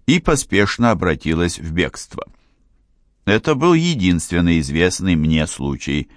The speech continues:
заключает свой рассказ Шомбург, когда анаконда напала на людей. "Возможно, что змея в данном случае хотела схватить утку",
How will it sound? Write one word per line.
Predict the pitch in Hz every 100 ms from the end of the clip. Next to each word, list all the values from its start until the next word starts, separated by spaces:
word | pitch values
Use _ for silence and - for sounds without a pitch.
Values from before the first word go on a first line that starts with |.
| _ _ _ _ -
заключает | 104 95 104 - 95 87
свой | - 92
рассказ | 85 82 - 85 71
Шомбург, | - 85 90 101 143 139 - - _ _
когда | - 110 107 117
анаконда | 107 117 117 147 127 95 87 85
напала | 92 82 92 82 82
на | 82
людей. | 85 80 67 50 - _ _ _ _ _ -
"Возможно, | 107 117 214 190 180
что | - 139
змея | 113 123 127 147
в | 120
данном | 113 107 104
случае | - 127 123 107
хотела | 90 85 101 95 92
схватить | - 92 80 92 -
утку", | - 196 - - 73